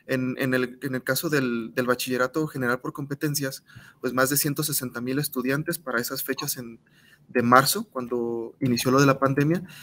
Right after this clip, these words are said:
y más de siete mil docentes. Entonces, eh, se empezaron a percibir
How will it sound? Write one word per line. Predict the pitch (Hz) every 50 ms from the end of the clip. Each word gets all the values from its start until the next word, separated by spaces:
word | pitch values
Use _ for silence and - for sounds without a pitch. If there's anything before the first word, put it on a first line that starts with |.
| - - -
y | 135
más | 131 131 131
de | 147 147
siete | - 151 139 - 127
mil | 127 127 131 131
docentes. | 147 143 143 - 151 151 151 151 131 - - - _ - - - - - -
Entonces, | - 131 123 - 151 147 156 156 180 175 180 - - - _ _ - _ _ _ _ _ - - - - _ -
eh, | 139 131 113 - - -
se | - - 160
empezaron | 143 139 151 139 147 156 160 170 175 -
a | - 139 135 131 -
percibir | 160 170 - - 175 147 143 143 147 147